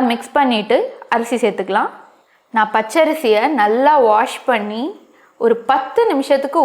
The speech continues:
ஊற வச்சு வச்சிருக்கேன். இப்போ தண்ணி வடிகட்டிட்டு அரிசியை நம்ம இதுல சேர்த்துடலாம். அரிசியை அப்படியே பரவலா சேர்த்துக்கலாம். அரிசி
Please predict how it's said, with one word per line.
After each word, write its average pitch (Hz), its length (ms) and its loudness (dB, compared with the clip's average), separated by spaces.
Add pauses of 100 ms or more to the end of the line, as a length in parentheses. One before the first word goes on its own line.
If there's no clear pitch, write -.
ஊற 240 80 4 (100)
வச்சு 240 220 -2
வச்சிருக்கேன். 214 480 -4 (680)
இப்போ 233 140 0 (140)
தண்ணி 247 320 2
வடிகட்டிட்டு 214 680 2 (460)
அரிசியை 240 440 2 (120)
நம்ம 240 200 2 (120)
இதுல 208 240 4
சேர்த்துடலாம். 185 520 -2 (800)
அரிசியை 247 440 2 (280)
அப்படியே 233 200 0 (120)
பரவலா 233 440 4 (100)
சேர்த்துக்கலாம். 196 500 -2 (1000)
அரிசி 330 280 2